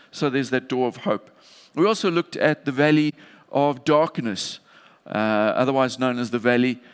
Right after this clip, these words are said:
of the shadow of death. And this thing with the valley <laughs> of darkness, oh my goodness, did we in Joyburg not experience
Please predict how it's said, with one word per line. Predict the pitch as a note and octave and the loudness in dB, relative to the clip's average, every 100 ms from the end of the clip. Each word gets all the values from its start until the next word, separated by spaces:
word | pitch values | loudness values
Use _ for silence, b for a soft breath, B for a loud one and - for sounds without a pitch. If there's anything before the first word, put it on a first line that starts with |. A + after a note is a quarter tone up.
| B | B
of | - G#2+ | -8 -4
the | A#2 | -4
shadow | - C3 B2 A#2+ | 0 0 0 -2
of | A2+ | 0
death. | E3 C#3 A#2 - _ _ _ _ _ _ _ - | 2 2 -2 -12 _ _ _ _ _ _ _ -4
And | C#3+ D#3 | -2 0
this | E3+ | -2
thing | - G3 | -2 -4
with | D#3 | -2
the | C#3 | -2
valley | A2+ C3 D3 F3 | 2 2 2 0
<laughs> | |
of | D3+ C3+ | -2 -4
darkness, | D3 C3+ - B2 - | -2 -2 -4 -6 -2
oh | C3+ | 0
my | C3+ | -2
goodness, | C3 C3 B2+ - B B | -4 -6 -6 -8 B B
did | D#3+ F#3 G3 | -8 -2 0
we | E3+ E3 | 0 -2
in | C#3+ C#3 A#2+ B B _ | -2 -2 -12 B B _
Joyburg | D3+ D#3 D#3+ C#3+ B2 | 0 2 2 0 -2
not | C3 C#3+ - | 0 0 0
experience | C#3 - - D#3+ D3 C3+ C3 | -6 -6 0 2 2 -2 -6